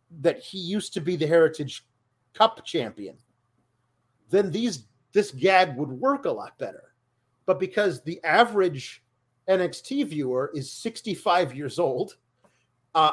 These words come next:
and probably doesn't watch N X T U K and doesn't know any of this, I think the humor is kinda lost on them. But that's just me.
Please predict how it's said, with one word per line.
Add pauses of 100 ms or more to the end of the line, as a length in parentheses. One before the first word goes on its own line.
and
probably
doesn't
watch
N
X
T
U
K
and
doesn't
know
any
of
this, (500)
I
think
the
humor
is
kinda
lost
on
them. (260)
But
that's
just
me.